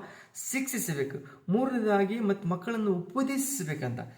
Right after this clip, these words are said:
So ಅದಕ್ಕೆ ಆದಿಕಾಂಡ, ಆ, ಧರ್ಮೋಪದೇಶ ಕಂಡ ಆರನೇ ಅಧ್ಯಾಯ ಆರು ಏಳು ವಾಕ್ಯ ಹೇಳ್ತದ. ಧರ್ಮೋಪದೇಶ ಕಂಡ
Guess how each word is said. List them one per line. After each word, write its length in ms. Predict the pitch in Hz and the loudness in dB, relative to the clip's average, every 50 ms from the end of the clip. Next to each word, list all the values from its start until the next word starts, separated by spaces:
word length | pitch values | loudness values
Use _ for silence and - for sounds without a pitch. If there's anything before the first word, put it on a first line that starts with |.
| - - - | -20 -18 -6
So 80 | - 180 | -2 0
ಅದಕ್ಕೆ 320 | 180 180 190 180 202 190 | 2 2 2 4 4 4
ಆದಿಕಾಂಡ, 640 | 180 165 160 180 196 214 208 - 202 196 196 190 196 | 4 6 4 4 4 4 2 2 2 4 4 4 4
ಆ, 1000 | 185 156 143 160 185 - - - - - _ _ _ _ - 151 143 135 127 120 - | 2 2 2 2 0 0 -4 -10 -18 -20 _ _ _ _ -8 -6 -4 -4 -4 -4 -2
ಧರ್ಮೋಪದೇಶ 600 | - 165 175 202 220 214 214 226 202 214 202 208 - - | 0 2 2 4 2 2 2 2 2 2 2 0 0 0
ಕಂಡ 180 | 202 196 190 | 2 2 4
ಆರನೇ 380 | 180 165 165 185 180 190 196 185 | 4 2 2 2 2 4 2 2
ಅಧ್ಯಾಯ 220 | 165 175 185 185 185 180 175 160 160 160 - - - - - _ _ | 4 4 2 4 4 4 2 2 0 0 -4 -8 -14 -20 -20 _ _
ಆರು 280 | - 143 165 185 185 185 | -4 -2 0 2 2 2
ಏಳು 100 | 180 175 | 0 0
ವಾಕ್ಯ 320 | 160 170 180 175 - - | 0 -2 -2 -4 -4 -2
ಹೇಳ್ತದ. 380 | 175 180 - - 139 123 120 120 | -2 -2 -2 -2 -2 -2 -2 0
ಧರ್ಮೋಪದೇಶ 640 | 127 131 143 156 165 160 - 165 156 165 160 - - - - | 0 0 2 2 0 0 0 -2 -2 -2 -2 -2 -6 -8 -4
ಕಂಡ 220 | - 165 165 156 | -2 -2 -2 0